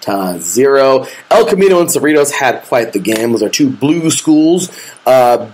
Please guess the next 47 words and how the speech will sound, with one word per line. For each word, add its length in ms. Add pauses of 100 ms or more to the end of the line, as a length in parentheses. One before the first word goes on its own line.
(140)
I 120
love 280
Cerritos 480
Field. 300
That 220 (220)
big 100
old 160
eagle 240
in 80
the 60
middle, 180
the 80
big 120
old 140
falcon 260
in 60
the 80
middle 180
looks 120
pretty 180
cool. 140 (420)
Uh, 220
but 420
dude, 320 (100)
what 140
a 40
game! 280
Elko, 640 (320)
fresh 240
off 140
a 40
loss 340
from 520 (180)
Mount 240
Sac 320
last 300
week, 320 (260)
and 240
they 220
will 220
head 180
on. 320
They 80
will 140
play 240
at 100
home 560